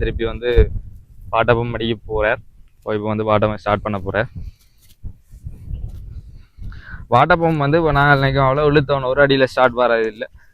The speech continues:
சில இப்ப பழைய கால பம்புகள், பழைய பம்புகள் என்று சொன்னா ஸ்டார்ட் வர்றதுக்கு வந்து கொஞ்சம் பஞ்சிப்படும். அப்படித்தான் இப்ப சில பம்புகள், சிலது வந்து ஒரு வேலையை ஸ்டார்ட் வந்துடும்.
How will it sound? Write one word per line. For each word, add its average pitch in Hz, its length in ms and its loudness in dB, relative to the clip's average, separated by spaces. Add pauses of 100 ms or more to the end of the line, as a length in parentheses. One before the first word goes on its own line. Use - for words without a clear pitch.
(140)
சில 135 240 2
இப்ப 127 200 2
பழைய 143 260 6
கால 135 140 6 (120)
பம்புகள், 131 400 0
பழைய 131 260 6
பம்புகள் 127 340 -2
என்று 117 180 -10
சொன்னா 123 200 -10 (600)
ஸ்டார்ட் 131 300 4
வர்றதுக்கு 123 320 2
வந்து 127 180 -6 (160)
கொஞ்சம் 127 260 -6
பஞ்சிப்படும். 123 460 -2 (340)
அப்படித்தான் 131 400 2
இப்ப 120 180 0 (220)
சில 127 180 2
பம்புகள், 120 300 0 (440)
சிலது 147 300 6
வந்து 147 200 2
ஒரு 143 240 2
வேலையை 139 220 2
ஸ்டார்ட் 131 300 0
வந்துடும். 117 300 -4